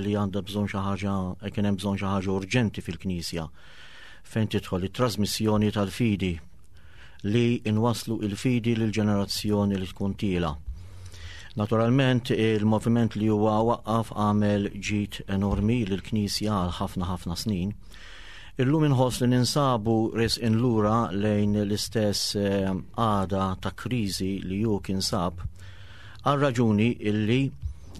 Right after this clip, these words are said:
em, fil-każ tal-mużew li qegħdin jagħmlu ħafna xogħol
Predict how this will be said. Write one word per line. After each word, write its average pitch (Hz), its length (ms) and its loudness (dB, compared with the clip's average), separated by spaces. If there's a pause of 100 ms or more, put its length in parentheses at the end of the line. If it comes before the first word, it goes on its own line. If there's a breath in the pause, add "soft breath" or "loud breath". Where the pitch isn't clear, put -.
(120)
em, 110 420 2
fil-każ 104 480 0
tal-mużew 110 640 2
li 107 80 2
qegħdin 101 400 0
jagħmlu 95 480 2 (160)
ħafna 98 600 0
xogħol 95 640 0